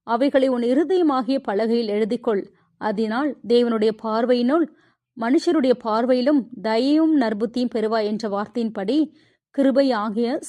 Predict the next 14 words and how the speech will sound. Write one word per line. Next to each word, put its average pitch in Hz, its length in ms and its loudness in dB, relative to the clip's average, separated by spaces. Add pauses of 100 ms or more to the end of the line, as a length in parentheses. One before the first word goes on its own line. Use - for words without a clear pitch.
(120)
சத்தியமாகிய 240 720 -2
கிறிஸ்துவை 226 640 -4
நம் 214 160 -6
வாழ்க்கையில் 233 520 -4
பின்பற்றி, 226 760 -2 (380)
அவருடைய 302 480 -2
க-, - 180 -20
வார்த்தைகளையும் 240 800 0
கட்டளைகளையும் 240 920 -2
நம் 247 200 -6
இருதயமாகிய 269 760 0
பலகையில் 214 540 -4
எழுதி 214 360 -4
கொள்ளும்போது, 214 720 -4